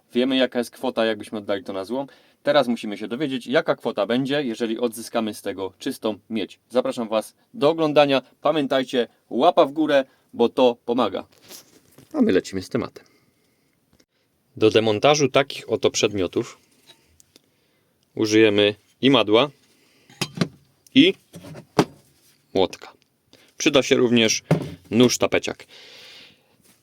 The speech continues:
Wydaje mi się, że to jest prosta sprawa, przynajmniej w tych, które robiłem poprzednio.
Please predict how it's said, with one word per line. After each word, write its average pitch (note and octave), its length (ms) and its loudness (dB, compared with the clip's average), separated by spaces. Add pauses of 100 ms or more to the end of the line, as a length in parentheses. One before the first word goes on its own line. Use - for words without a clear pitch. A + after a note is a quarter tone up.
(300)
Wydaje D3+ 300 4
mi F3 120 2
się, E3+ 120 8
że D3 100 8
to C3+ 120 6
jest C3+ 220 6
prosta C3 320 4
sprawa, F#2+ 340 2
przynajmniej B2 480 2
w - 80 -10
tych, B2+ 160 2
które A2 240 6
robiłem G#2 360 6
poprzednio. A2 500 0